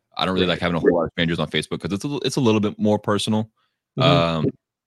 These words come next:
Speaker 1: but the Instagram is, is a great place if you kinda just wanna see what I'm up to, what I'm doing, or if you wanna, you know, find a, find a place, find a place to meet up, you know, something like that. So,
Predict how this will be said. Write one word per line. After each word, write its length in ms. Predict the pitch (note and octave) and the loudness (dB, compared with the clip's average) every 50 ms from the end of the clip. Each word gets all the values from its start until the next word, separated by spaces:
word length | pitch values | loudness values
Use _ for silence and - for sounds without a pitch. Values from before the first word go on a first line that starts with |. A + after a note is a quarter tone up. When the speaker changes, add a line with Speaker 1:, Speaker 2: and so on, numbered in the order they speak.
| _ - | _ -2
Speaker 1:
but 340 | F2 G2 F#2 F2+ - - F#2+ | 2 2 2 2 0 -2 0
the 140 | F#2+ F#2+ G2 | 0 2 2
Instagram 380 | G2+ - - G2 F#2 F2+ F2+ F2 | 0 -2 -2 -2 0 0 0 0
is, 60 | E2+ | -2
is 180 | E2 D2+ F2 E2+ | -2 -2 -2 -2
a 40 | E2+ | 0
great 220 | D2+ E2+ E2 D#2 | 0 0 -2 -2
place 360 | - E2 D#2 D2+ - - - - - | -2 -4 -4 -4 -4 -6 -10 -8 -8
if 140 | D2 C#2+ - | -8 -6 -6
you 120 | D2+ D2 - | -6 -8 -8
kinda 220 | - E2 D#2+ D#2+ | -6 -4 -4 -4
just 160 | D#2 - - E2 | -4 -4 -6 -6
wanna 100 | D#2 D2 | -6 -6
see 140 | - D#2 | -4 -4
what 80 | D2 D2 | -4 -2
I'm 60 | C#2 C2 | -2 -4
up 100 | C2 - | -6 -6
to, 160 | - D2 C#2+ | -4 -4 -4
what 100 | C#2 C#2+ | -4 -4
I'm 80 | C#2 C2+ | -8 -8
doing, 260 | C#2 C#2 C2+ C#2 - _ _ _ _ _ _ - | -8 -8 -8 -10 -10 _ _ _ _ _ _ -4
or 100 | D#2 D#2 | -4 -4
if 100 | D2 - | -2 -2
you 80 | D#2+ | -2
wanna, 240 | D#2 D2+ C#2+ C#2 C2+ - - | 0 0 0 -2 -2 -4 -6
you 120 | D#2 D#2 - | -4 -4 -2
know, 120 | - D2+ C#2+ | -2 -4 -6
find 280 | - - D#2 D2+ D2 | -4 -4 -4 -2 -2
a, 140 | C#2+ C#2 - _ _ _ _ _ _ _ - - | -2 -4 -4 _ _ _ _ _ _ _ -4 -2
find 160 | D#2+ D#2+ D2 | -2 -2 -2
a 20 | |
place, 300 | - - E2 D2+ C#2 - _ - _ _ | -4 -4 -4 -4 -4 -6 _ -18 _ _
find 200 | - G2 F#2+ G2 | 0 0 0 2
a 20 | F2+ | 2
place 200 | G2+ F#2+ - - | 0 -2 -2 0
to 60 | E2+ | 0
meet 180 | F2 F2+ F2 | 2 2 4
up, 200 | E2+ D#2+ E2 D#2+ - E2+ - - | 4 2 2 0 -2 -6 -8 -4
you 60 | C#2+ | -4
know, 40 | D#2 | -4
something 180 | - - - - | -2 -4 -6 -6
like 140 | - - - | -6 -8 -8
that. 220 | - - - - _ _ _ | -8 -8 -8 -10 _ _ _
So, 240 | - - - B1+ | -18 -16 -14 -14